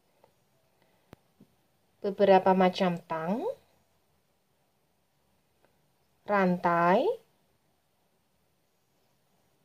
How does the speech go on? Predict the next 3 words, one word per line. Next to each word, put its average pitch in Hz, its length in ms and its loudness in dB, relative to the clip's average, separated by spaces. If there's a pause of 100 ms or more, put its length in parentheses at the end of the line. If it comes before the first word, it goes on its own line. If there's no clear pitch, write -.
(180)
kristal, 220 880 0 (2750)
aksesoris 196 720 0
bunga 175 640 -4